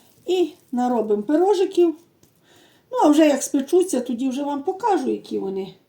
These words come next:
які вони в мене вийшли. Головне добре склеювати, щоб шоколад сильно не повитікав.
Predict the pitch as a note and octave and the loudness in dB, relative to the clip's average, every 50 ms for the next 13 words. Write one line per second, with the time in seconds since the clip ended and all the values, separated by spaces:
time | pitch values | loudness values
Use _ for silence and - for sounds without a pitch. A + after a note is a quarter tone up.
0 | _ _ _ _ _ _ _ _ _ _ _ - _ _ _ _ _ - B3+ B3+ | _ _ _ _ _ _ _ _ _ _ _ -20 _ _ _ _ _ -10 -8 -6
1 | C4 B3 - - F4+ F#4 F4 D#4+ D4 C4+ C4 C4 C#4 C#4+ C#4 C4+ A#3+ G3+ F3 E3 | -6 -2 4 4 6 6 6 4 4 4 2 0 0 0 0 0 2 2 2 2
2 | D#3+ D#3+ - - E3 E3 E3 - - _ _ _ _ _ _ _ _ _ _ _ | 2 0 -2 -10 -12 -12 -14 -14 -18 _ _ _ _ _ _ _ _ _ _ _
3 | _ _ _ _ _ _ _ _ _ _ _ _ _ D4+ D#4+ E4+ F4+ F4+ F#4 G4 | _ _ _ _ _ _ _ _ _ _ _ _ _ 0 2 2 2 2 2 2
4 | F#4+ D4+ F#4+ F4+ D#4 - F4+ E4 - - F#4+ G4 F#4+ F4 E4 D4+ D4 D4 D4+ D4 | 2 4 4 4 6 6 6 4 4 4 2 4 6 8 8 6 6 4 2 0
5 | - D#4 D4 - E4 D4+ - D#4 D4+ B3+ - - - - G#3 G3+ G3 F#3+ F#3+ F#3+ | 0 -2 -4 -2 -4 -2 0 2 2 2 2 0 0 -2 -2 -2 -2 -4 -4 -6
6 | F3 - F#3+ F3+ F3 D#3+ - - E3 - F3 E3+ E3 D#3+ D#3+ | -6 -4 0 2 2 2 0 -4 -10 -8 -4 -4 -4 -4 -4